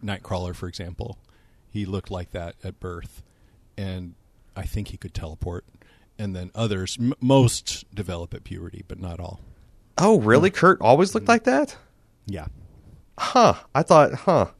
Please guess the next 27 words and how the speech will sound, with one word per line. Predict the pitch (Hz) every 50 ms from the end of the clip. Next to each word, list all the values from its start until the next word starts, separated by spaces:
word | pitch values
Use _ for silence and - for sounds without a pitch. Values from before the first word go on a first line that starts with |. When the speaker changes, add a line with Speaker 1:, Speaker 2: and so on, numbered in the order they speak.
| _ _ _ _ _ _ _ - - - - _ _ _ _ _ _ _ _ _ _ _ -
Speaker 2:
All | 123 151
right. | 202 220 214 226 247 - -
Well, | 104 110 135 156 143 -
you | 120 123
got | 131 151 175 139
me | 123 123
Speaker 1:
So, | 135
Speaker 2:
there. | 139 127 120 117 - _ - - -
<laughs> | - - 170 -
Speaker 1:
so, | - - - 127 113 - 107 98 - -
so | - - 135
there | 131 147 151 156
you | 156
go. | 147 123 98
Yeah, | 107 120 113 107 -
I | 98 120
mean, | 120 123 117 110 107 - - _ _
some | - - - 131 123 117 120
of | 117 104 110
'em | 117 113 113 110 107 104 107 -
are | 104 101
born | 95 87 98 98 101 98 98
that | 98 92 -
way. | 98 95 95 95 92
Some | - - 101 92
of | 92 87 87
'em | 92 87 87 90 87 90